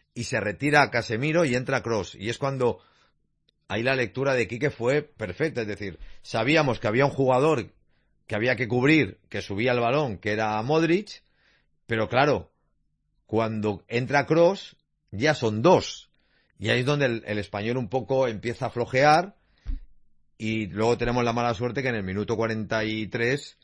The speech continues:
eh, James nos marca el, el cero uno. Ya la segunda parte fue más, eh, más del Madrid, no tuvimos el control del partido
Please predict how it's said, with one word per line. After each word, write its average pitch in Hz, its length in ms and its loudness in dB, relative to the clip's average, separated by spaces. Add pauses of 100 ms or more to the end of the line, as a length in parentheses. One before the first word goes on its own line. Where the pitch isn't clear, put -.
(340)
eh, 104 240 -2
James 120 300 -2
nos 123 100 0
marca 98 440 -2
el, 80 480 -10 (420)
el 92 140 -8
cero 98 240 -2
uno. 78 260 -8 (1040)
Ya 95 140 -4
la 95 80 -2
segunda 95 280 -6
parte 110 320 -2
fue 98 220 -8
más, 90 500 -8 (880)
eh, 82 220 -16
más 101 240 -2
del 107 120 -2
Madrid, 131 580 0 (340)
no 95 300 -6
tuvimos 101 760 -4 (680)
el 95 120 -8
control 101 300 -2
del 101 140 0
partido 147 840 2